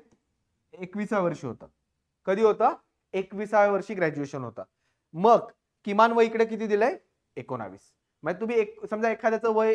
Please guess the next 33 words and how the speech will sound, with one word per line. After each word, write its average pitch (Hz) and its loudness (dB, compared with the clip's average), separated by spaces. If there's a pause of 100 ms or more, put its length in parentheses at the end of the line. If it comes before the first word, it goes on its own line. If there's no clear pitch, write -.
अ, 170 0
एखाद्याचं 202 0
ग्रॅज्युएशन 202 -2
विसाव्या 202 0
वर्षी 190 -4
झालं, 156 -4
काय 220 -6
अडचण 185 -8
नाही, 110 -16 (480)
विसाव्या 190 0
वर्षी 196 -2
ग्रॅज्युएशन 196 -4
झालं 196 0
ना, 180 -4 (300)
तुम्ही 175 -6
लगेच 170 -2
पीएसआयच्या 170 -6
पदासाठी 165 -6 (280)
पात्र 147 0
होऊन 123 -6
जाता. 110 -12 (260)
मॅक्झिमम 196 0
एज 220 -2 (100)
ओपन 190 -2
कॅटेगरीसाठी 208 -6
एकतीस 156 -10
आहे, 104 -16 (880)
थर्टी 127 -12
वन, 95 -16 (460)
आणि 202 -2 (380)
ईडब्ल्यूएस 247 2
आणि 214 -4
ओबीसी 196 -2